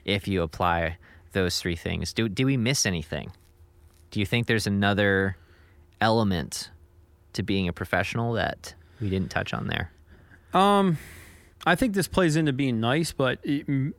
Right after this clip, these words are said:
Speaker 2: making other people's lives easier.
Speaker 1: Mm.
Speaker 2: In other words, staying in your lane and then
Speaker 1: Yeah.
Speaker 2: getting off stage,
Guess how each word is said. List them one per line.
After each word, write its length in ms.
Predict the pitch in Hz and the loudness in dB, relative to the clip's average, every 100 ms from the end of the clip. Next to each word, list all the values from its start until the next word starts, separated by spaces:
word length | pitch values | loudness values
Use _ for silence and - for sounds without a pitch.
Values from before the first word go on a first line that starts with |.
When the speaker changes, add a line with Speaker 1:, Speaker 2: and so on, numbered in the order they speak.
| - | -4
Speaker 2:
making 400 | 143 156 170 139 | 0 0 0 0
other 240 | 131 143 | 0 0
people's 380 | 131 143 139 120 | 0 -2 0 0
lives 480 | 123 123 117 110 - - - - - - _ _ _ - | 2 2 0 -6 -12 -20 -20 -20 -20 -20 _ _ _ -4
easier. 580 | 127 123 143 151 156 - _ - - 92 | -2 0 2 2 0 -8 _ -20 -16 -8
Speaker 1:
Mm. 180 | 87 - _ - | -8 -8 _ -4
Speaker 2:
In 100 | 143 | 0
other 140 | 151 | 2
words, 280 | 143 135 117 - - | 2 0 -2 -10 -6
staying 440 | - 151 143 143 | -2 2 2 2
in 100 | 139 | 0
your 140 | 127 117 | 0 0
lane 460 | 113 117 135 143 - - - - | 0 0 -2 -4 -8 -20 -12 -4
and 80 | 127 | 0
then 100 | 120 | 0
Speaker 1:
Yeah. 40 | |
Speaker 2:
getting 260 | 123 120 117 | 2 2 2
off 140 | 113 | 0
stage, 640 | - 113 110 123 - - | -4 -4 -2 -2 -4 -12